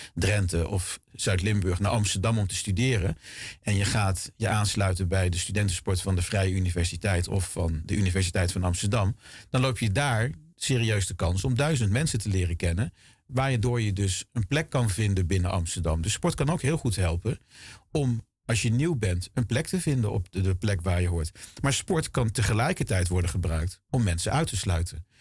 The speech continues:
En sport verbroedert heel vaak, maar sport kan net zo hard uitsluiten. Van, dat zie je met de discussies over transgenders op de Olympische Spelen. Er worden eigenlijk groepen uitgesloten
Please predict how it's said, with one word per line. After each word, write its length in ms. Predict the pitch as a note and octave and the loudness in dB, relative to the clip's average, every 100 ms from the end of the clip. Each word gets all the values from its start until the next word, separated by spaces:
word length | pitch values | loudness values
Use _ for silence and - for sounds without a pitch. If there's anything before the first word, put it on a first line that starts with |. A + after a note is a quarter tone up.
| - - _ | -20 -20 _
En 120 | F#2+ | -4
sport 280 | - A#2+ G#2 | 0 0 0
verbroedert 560 | G2 E2+ C#3 B2+ F2+ | 0 2 2 2 0
heel 200 | F#2 F2+ | 0 0
vaak, 300 | E2 D#2+ F2+ A#2+ | 0 -2 -2 0
maar 100 | A#2+ | -2
sport 420 | - C3 B2 - - | 0 -2 -2 -6 -4
kan 160 | A#2 | 0
net 140 | B2 D3+ | 2 2
zo 120 | A2+ | 2
hard 300 | F2+ F2+ - | 2 0 -2
uitsluiten. 760 | - C#3 D#3+ C#3+ A2+ F#2 D#2+ D#2+ - - _ _ - | 0 0 2 0 2 0 0 -4 -8 -20 _ _ -12
Van, 320 | C3+ - E2 | -8 -2 -2
dat 160 | D#2 - | -2 -4
zie 180 | - | 0
je 80 | E2+ | 2
met 120 | E2+ | 2
de 80 | - | 0
discussies 520 | E2 F2 F#2+ F2 F2 | 0 0 0 0 0
over 240 | F#2 E2+ F#2 | 0 0 -2
transgenders 640 | - G2+ F#2 B2 D3 G#2+ | 0 0 0 0 2 2
op 120 | F2+ | 0
de 80 | E2+ | 0
Olympische 480 | F#2 F#2+ G2 F#2 F#2+ | 0 2 0 -2 -4
Spelen. 440 | - C#3 D3 F#2+ | -2 0 2 0
Er 100 | E2 | 2
worden 240 | G2 A2+ - | 2 2 0
eigenlijk 420 | A2+ C3 - F2 | 0 0 0 -2
groepen 380 | - B2+ G#2 - | 0 0 0 0
uitgesloten 840 | D3 D#3+ A2+ - B2 A2 F#2+ D#2 | 0 0 -2 0 2 2 0 -2